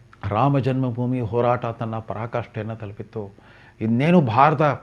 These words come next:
ಹಿಂದೂ ಮುಸ್ಲಿಮರ ನಡುವೆ ಪರಸ್ಪರ ದ್ವೇಷಪೂರಿತ ಭಾವನೆಗಳಿಂದಾಗಿ ಮತ್ತೊಮ್ಮೆ ಛಿದ್ರವಾಗುತ್ತೆ ಅನ್ನೋ ವಾತಾವರಣ ಇದ್ದಾಗ,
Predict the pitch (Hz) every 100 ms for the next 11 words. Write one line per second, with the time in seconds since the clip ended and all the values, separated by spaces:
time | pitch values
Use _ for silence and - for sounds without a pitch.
0 | - - 127 151 151 131 - 139 135 123
1 | 117 127 120 117 117 - - _ 123 147
2 | - 156 147 135 - - - _ - 113
3 | 123 156 151 151 143 147 139 131 117 131
4 | 135 131 131 123 123 127 120 113 - 170
5 | 160 - 113 151 139 135 131 123 123 113
6 | 107 104 127 113 110 104 104 104